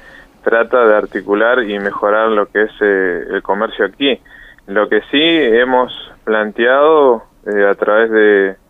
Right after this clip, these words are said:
del presidente de la Cámara, eh, ciertas inquietudes que, que obviamente, eh, las vemos, ¿no? Porque es verdad, el tema de... Eh, de alguna manera, el desabastecimiento que por ahí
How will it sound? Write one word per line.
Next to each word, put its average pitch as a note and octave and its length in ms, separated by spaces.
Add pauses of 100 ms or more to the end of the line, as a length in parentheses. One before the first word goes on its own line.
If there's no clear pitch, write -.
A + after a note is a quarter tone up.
(360)
del G2+ 160
presidente G#2+ 460
de G#2+ 60
la G#2+ 120
Cámara, B2 720
eh, G2 580 (120)
ciertas A2 380
inquietudes A2+ 580
que, F#2+ 460
que - 80
obviamente, G#2 680 (680)
eh, F#2 580
las G2 140
vemos, B2 340
¿no? C3+ 160
Porque A2 220
es A#2 60
verdad, A#2+ 440
el G2 140
tema A#2+ 300
de... G2 560 (1000)
Eh, F#2+ 760 (600)
de G2+ 100
alguna A#2 280
manera, A2+ 420 (340)
el G2+ 360 (720)
desabastecimiento G#2+ 1120
que G2+ 140
por G#2 160
ahí A2 140